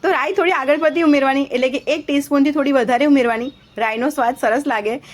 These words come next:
અને કોઈ પણ સંભારો બનાવો તેમાં મેથી તો વઘાર હોય જ, તો મેથીનો વઘાર આપણે કરીશું. એ અડધી ટીસ્પૂન જેટલી મેં મેથી ઉમેરી છે. અહીં મેં એક ટેબલ સ્પૂન જેટલા તલ ઉમેર્યા છે. અને તલ પણ સરસ, રાઈ, મેથી અને તલ સરસ ચટકી જાય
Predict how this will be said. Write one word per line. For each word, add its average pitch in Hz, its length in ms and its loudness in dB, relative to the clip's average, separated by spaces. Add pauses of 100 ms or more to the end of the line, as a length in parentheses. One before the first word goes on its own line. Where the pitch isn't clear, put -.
(140)
અને 269 160 0
કોઈ 311 160 0
પણ 359 180 -2
સંભારો 277 400 2
બનાવો 214 340 0
તેમાં 247 300 -2
મેથી 240 380 0
તો 294 180 2
વઘાર 247 380 0
હોય 240 320 0
જ, 196 200 -12
તો 214 100 -4
મેથીનો 214 380 -2
વઘાર 254 260 2
આપણે 262 220 -2
કરીશું. 262 420 -4 (420)
એ 247 100 2
અડધી 247 340 0
ટીસ્પૂન 294 380 0
જેટલી 262 260 0
મેં 247 280 -2
મેથી 214 340 -4
ઉમેરી 277 380 0
છે. 330 220 -2 (560)
અહીં 339 220 2
મેં 339 120 2
એક 349 200 -2
ટેબલ 269 220 0
સ્પૂન 269 260 -2
જેટલા 247 320 -4 (320)
તલ 269 220 0
ઉમેર્યા 190 380 -2
છે. 196 180 -6 (960)
અને 254 120 -2
તલ 285 340 0
પણ 339 160 -2
સરસ, 311 360 0
રાઈ, 262 400 -2
મેથી 254 420 0
અને 254 160 0
તલ 247 200 2
સરસ 269 300 -2
ચટકી 262 360 0
જાય 262 260 -2